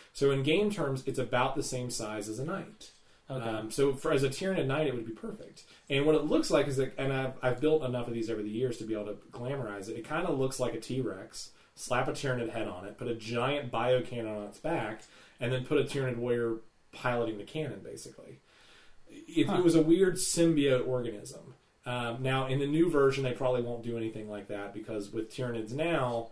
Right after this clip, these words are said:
Speaker 1: all of your bioweapons are kind of integrated into your own physiology. So they'll probably just do something like a giant Tyranid with a cannon on his back. Kinda like, well, frankly, it would kinda look like the Exocrine, though.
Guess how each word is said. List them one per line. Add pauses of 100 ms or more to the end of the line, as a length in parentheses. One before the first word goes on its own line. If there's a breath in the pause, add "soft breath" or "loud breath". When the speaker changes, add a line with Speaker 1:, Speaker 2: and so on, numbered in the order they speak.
(340 soft breath)
Speaker 1:
all
of
your
bioweapons
are
kind
of
integrated
into
your
own (460)
physiology. (280 loud breath)
So
they'll
probably
just
do
something
like
a
giant
Tyranid
with (140)
a
cannon
on
his
back. (340 loud breath)
Kinda
like, (240)
well,
frankly,
it
would
kinda
look
like
the
Exocrine,
though.